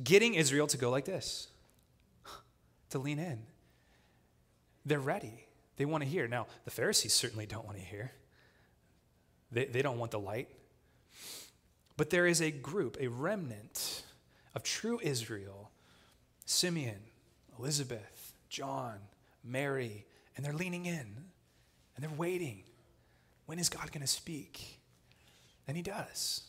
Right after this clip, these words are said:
And he does speak. And he delivers. And he delivers through Jesus, this baby, and then,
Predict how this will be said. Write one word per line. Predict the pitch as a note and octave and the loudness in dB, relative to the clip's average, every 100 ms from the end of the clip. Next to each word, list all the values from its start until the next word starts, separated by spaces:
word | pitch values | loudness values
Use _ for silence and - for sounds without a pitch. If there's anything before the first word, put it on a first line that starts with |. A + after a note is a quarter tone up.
| - _ - | -18 _ -10
And | |
he | D#3 | -8
does | E3 E3+ | -2 2
speak. | - - B2+ - - - - - - | 2 2 -8 -10 -18 -20 -20 -12 -4
And | D3+ | -4
he | |
delivers. | C#3+ D3+ E3 B2+ G2+ - | -2 0 0 -2 -2 -2
And | C3 | -2
he | |
delivers | B2+ C3+ C#3+ D3+ C3+ C3 - - - - | -4 0 2 2 4 6 4 -2 -20 -10
through | - C#3+ C3 A#2+ - - _ _ _ - | -2 0 0 -4 -12 -20 _ _ _ -2
Jesus, | A2+ C#3+ C#3 G#2+ - | 0 2 0 0 -2
this | B2 - | -2 -4
baby, | - C3+ C#3+ G#2+ | -2 -2 -2 -2
and | A2 B2 | -4 -2
then, | B2 | -4